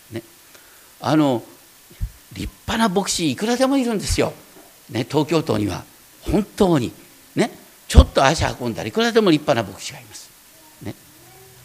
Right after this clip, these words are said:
そういう時に、この教会で礼拝を守るっていうことはどういうことかっていうと、ね、この教会で建てられてる牧師の話を、ね、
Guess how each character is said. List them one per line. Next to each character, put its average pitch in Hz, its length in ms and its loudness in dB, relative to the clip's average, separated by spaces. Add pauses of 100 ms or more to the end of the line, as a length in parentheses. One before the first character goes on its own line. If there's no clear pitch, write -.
(160)
そ 190 200 2
う 233 60 4
い 233 60 2
う 226 40 -2
時 160 320 -2
に、 147 300 2 (600)
こ 254 160 0
の 311 240 6 (180)
教 247 260 2
会 254 300 0
で 214 160 4
礼 220 220 4
拝 214 220 2
を 185 40 -2
守 175 400 0
る 214 40 -6
っ - 20 -10
て 170 180 -8
い - 20 -2
う 139 40 -6
こ 127 120 -6
と 139 120 -8
は 117 100 -4
ど 120 100 -4
う 131 40 -2
い - 20 -2
う 135 40 -8
こ 135 80 -4
と 120 120 -12
か 117 140 -8
っ - 20 -8
て - 180 -12
い 110 40 -6
う - 20 -12
と、 220 420 2 (460)
ね、 165 100 -2
こ - 220 -4
の 254 140 0
教 254 260 -2
会 240 260 -2
で 202 140 0
建 165 200 -4
て 247 160 -2
ら 277 140 2
れ 262 100 4
て 196 140 0
る 117 200 0 (640)
牧 143 180 0
師 170 160 -4
の 226 240 -2 (460)
話 147 460 -4
を、 98 120 -6 (1040)
ね、 - 160 -12